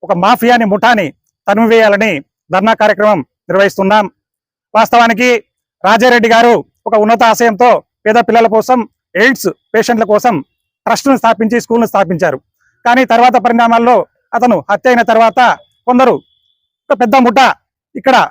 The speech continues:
స్కూల్లో తిష్ట వేసి, ఆ స్కూల్లో ప్రధానంగా డీన్ అనే చెప్పుకున్నటువంటి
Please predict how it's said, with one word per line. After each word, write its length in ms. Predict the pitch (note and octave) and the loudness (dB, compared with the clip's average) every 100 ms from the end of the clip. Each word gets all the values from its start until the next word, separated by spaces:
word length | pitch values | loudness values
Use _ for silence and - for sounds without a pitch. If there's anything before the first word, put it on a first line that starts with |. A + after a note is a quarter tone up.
| _ | _
స్కూల్లో 260 | - B3 B3+ A#3 | -4 0 0 -2
తిష్ట 140 | - A#3+ | -2 0
వేసి, 240 | A3+ B3+ B3+ B3 _ _ _ _ _ _ _ _ _ _ _ _ _ _ A3+ | 0 0 -2 -4 _ _ _ _ _ _ _ _ _ _ _ _ _ _ -2
ఆ 80 | A#3+ | -2
స్కూల్లో 300 | C4 C4 C4 E3+ - _ G#3+ | 2 2 4 2 -2 _ -2
ప్రధానంగా 420 | B3 B3 A#3+ B3 D#3+ _ - D3 | 2 2 4 2 0 _ -8 -2
డీన్ 220 | B3 C4 | 0 2
అనే 100 | B3 A#3+ | 0 0
చెప్పుకున్నటువంటి 640 | G#3+ A3+ A#3+ A#3 A3+ A#3 | -2 0 0 0 0 0